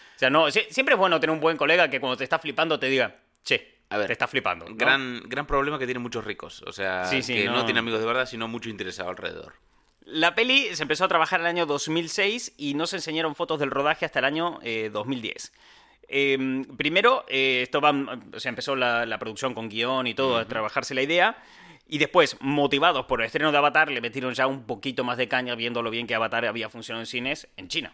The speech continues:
Speaker 1: Porque
Speaker 2: Claro.
Speaker 1: en China lo revienta.
Speaker 2: Arrasó.
Speaker 1: Eh, eh, está siempre la broma, ¿no? De que Avatar en China es religión, de, de que cada vez que la, hay un reestreno, lo revientan de aquella.
Speaker 2: Hostia.
Speaker 1: Em,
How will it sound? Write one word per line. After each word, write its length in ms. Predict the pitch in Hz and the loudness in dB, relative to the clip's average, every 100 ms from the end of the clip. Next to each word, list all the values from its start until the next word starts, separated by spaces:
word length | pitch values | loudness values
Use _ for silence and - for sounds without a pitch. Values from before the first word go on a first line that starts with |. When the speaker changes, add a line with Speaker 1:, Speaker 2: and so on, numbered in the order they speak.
| _ | _
Speaker 1:
Porque 120 | - | -12
Speaker 2:
Claro. 120 | - | -12
Speaker 1:
en 60 | - | -10
China 360 | 104 123 - - _ - | -6 -6 -6 -16 _ -20
lo 120 | 87 | -14
revienta. 420 | 87 110 117 - | -4 -2 -2 -6
Speaker 2:
Arrasó. 500 | 85 82 80 - 110 - - - | -12 -12 -10 -10 -10 -14 -18 -6
Speaker 1:
Eh, 260 | 107 104 90 104 - | -4 -2 -2 -2 -2
eh, 140 | 113 | -6
está 200 | 104 117 | -6 -8
siempre 220 | 110 120 113 | -6 -8 -4
la 100 | 117 | -2
broma, 260 | 131 98 | -2 -2
¿no? 120 | 131 | -4
De 140 | 131 104 | -4 -6
que 80 | 107 | -8
Avatar 260 | 107 117 110 | -6 -6 -6
en 80 | |
China 180 | 98 113 | -6 -6
es 60 | 101 | -6
religión, 400 | 101 104 160 104 | -8 -4 -4 -4
de, 160 | 98 | -8
de 160 | 95 92 | -10 -12
que 120 | 95 | -8
cada 160 | 123 120 | -4 -2
vez 60 | 110 | 0
que 60 | |
la, 260 | 110 110 107 | 0 0 0
hay 160 | 123 123 | 0 2
un 180 | 131 123 | 0 0
reestreno, 460 | 117 131 143 170 | -2 2 2 2
lo 160 | 156 113 | 2 0
revientan 280 | 110 117 110 | 0 -2 -2
de 60 | |
aquella. 300 | 120 117 92 | -2 -2 -6
Speaker 2:
Hostia. 420 | - 78 - - - _ _ _ _ 107 | -14 -18 -18 -20 -20 _ _ _ _ -20
Speaker 1:
Em, 720 | - 151 160 160 160 160 156 | -2 4 4 4 2 -2 -4